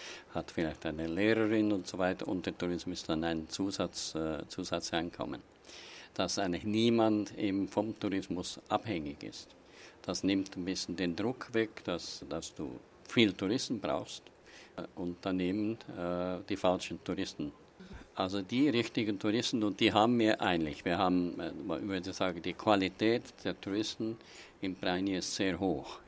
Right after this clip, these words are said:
im menschlichen Sinn. Das sind also, der große Teil sucht und findet Prainha, weil sie sich interessieren für die Kultur in einem Fischerdorf und sie gerne auch, äh, den Kontakt haben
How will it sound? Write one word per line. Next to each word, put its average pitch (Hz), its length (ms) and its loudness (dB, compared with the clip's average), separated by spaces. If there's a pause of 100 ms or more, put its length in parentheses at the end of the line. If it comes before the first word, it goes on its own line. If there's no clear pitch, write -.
(200)
im 90 360 2
menschlichen 101 540 0
Sinn. 64 280 -4 (560)
Das 87 160 -2
sind 90 200 0
also, 85 920 0
der 92 120 -2
große 98 420 -2
Teil 87 380 0 (220)
sucht - 720 0 (140)
und 95 220 -2
findet 123 460 2
Prainha, 104 580 4 (160)
weil 98 260 4
sie - 180 -6
sich 98 340 -4
interessieren 101 880 -2 (440)
für 92 240 -2
die 92 180 -2
Kultur 110 640 2
in 113 160 2
einem 104 220 2
Fischerdorf 110 640 0 (580)
und 85 260 -2
sie 82 680 0
gerne 92 520 4 (120)
auch, - 540 0
äh, 78 320 -2
den 85 140 -6
Kontakt 104 520 2
haben 101 320 2